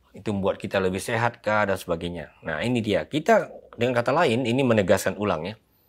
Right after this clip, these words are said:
Kita tidak memerlukan apapun lagi sebagai suplemen. Ketika kita bicara soal apa yang sudah Kristus kerjakan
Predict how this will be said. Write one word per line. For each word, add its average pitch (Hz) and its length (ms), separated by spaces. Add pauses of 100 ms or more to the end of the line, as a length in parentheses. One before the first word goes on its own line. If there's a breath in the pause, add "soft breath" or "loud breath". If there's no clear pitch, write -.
(300)
Kita 226 280
tidak 180 260
memerlukan 175 720
apapun 156 440
lagi 127 180
sebagai 104 280
suplemen. 90 500 (500)
Ketika 107 280
kita 117 200
bicara 107 440
soal 101 320
apa 120 240
yang 110 80
sudah 107 240
Kristus 160 400
kerjakan 104 640